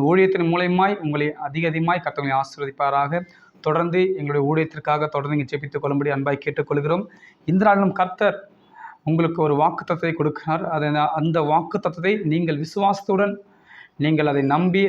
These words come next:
தேவனிடத்தில் ஜெபிக்கும் போது கர்த்தர் அந்த வாக்குத்தத்தத்தை கர்த்தர் நிறைவேற்ற அவர் வல்லவராக இருக்கிறாரு. இன்றைக்கு உபாகமம், மன்னிக்கணும்,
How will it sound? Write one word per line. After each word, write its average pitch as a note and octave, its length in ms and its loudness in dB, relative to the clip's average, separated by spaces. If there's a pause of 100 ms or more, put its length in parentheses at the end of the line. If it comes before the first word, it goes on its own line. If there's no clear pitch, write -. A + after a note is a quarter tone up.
தேவனிடத்தில் D#3 460 0
ஜெபிக்கும் E3 420 -2
போது F#3 200 2 (100)
கர்த்தர் D3+ 240 -2
அந்த C#3+ 140 -2
வாக்குத்தத்தத்தை D3 540 -2 (100)
கர்த்தர் C3 260 -6
நிறைவேற்ற D3 540 -2
அவர் C#3 160 -2
வல்லவராக C3 380 -2
இருக்கிறாரு. B2+ 380 -2 (840)
இன்றைக்கு F3+ 300 2
உபாகமம், F3 580 4 (1300)
மன்னிக்கணும், D#3 480 0